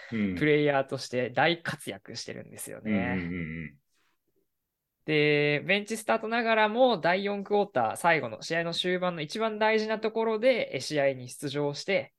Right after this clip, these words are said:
Speaker 1: うん。
Speaker 2: スリーポイントを決めて、
Speaker 1: うん。
Speaker 2: 決めて、決めて、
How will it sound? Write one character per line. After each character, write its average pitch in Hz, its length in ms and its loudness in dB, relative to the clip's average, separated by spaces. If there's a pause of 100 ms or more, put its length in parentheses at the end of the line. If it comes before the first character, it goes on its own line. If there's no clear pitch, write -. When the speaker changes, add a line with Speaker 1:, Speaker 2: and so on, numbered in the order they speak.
Speaker 1:
う 113 40 -4
ん。 - 20 2
Speaker 2:
ス 147 60 2
リ 151 140 4
ー 147 60 -14
ポ 151 140 -2
イ 147 80 -4
ン 120 60 -14
ト - 100 -12
を 123 60 -10
決 - 180 -10
め 151 160 -2
て、 156 380 -2 (120)
Speaker 1:
う 107 140 -2
ん。 190 40 -2
Speaker 2:
決 170 180 -4
め 170 120 0
て、 170 140 -2
決 - 340 0
め 233 180 6
て、 - 360 4